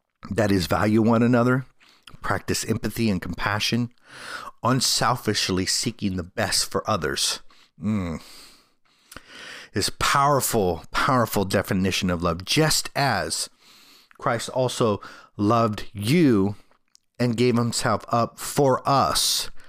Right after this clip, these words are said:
as an offering, a sweet smelling savor,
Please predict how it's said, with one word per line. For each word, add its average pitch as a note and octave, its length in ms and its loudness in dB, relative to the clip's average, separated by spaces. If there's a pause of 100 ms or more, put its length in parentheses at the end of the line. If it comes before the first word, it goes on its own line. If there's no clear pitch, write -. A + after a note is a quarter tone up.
(480)
as C#3 200 2
an A#2+ 120 0
offering, G#2+ 720 0 (500)
a G2+ 80 0
sweet C3+ 480 0
smelling A#2+ 580 2
savor, E2+ 680 0